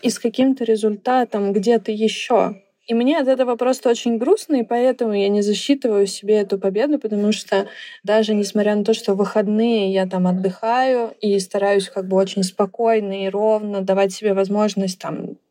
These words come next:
делать всё, что угодно, всё, что меня восстанавливает, мне при этом на работе из-за того, что я вот такая замедленная и прочее, я чувствую себя очень одиноко,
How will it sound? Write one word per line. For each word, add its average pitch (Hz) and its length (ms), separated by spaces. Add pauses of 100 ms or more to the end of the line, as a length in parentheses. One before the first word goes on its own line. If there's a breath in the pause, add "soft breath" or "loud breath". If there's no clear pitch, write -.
(180)
делать 208 360
всё, 233 160
что 202 180
угодно, 196 300
всё, 202 120
что 208 180
меня 202 160
восстанавливает, 233 840 (580 loud breath)
мне 226 320
при 220 200
этом 220 380
на 190 80
работе 208 560
из-за 220 160
того, 208 260
что 220 200
я 196 160
вот 190 200
такая 214 340
замедленная 196 800
и 208 100
прочее, 233 640 (400 loud breath)
я 202 160
чувствую 262 340
себя 214 240
очень 202 340
одиноко, 202 640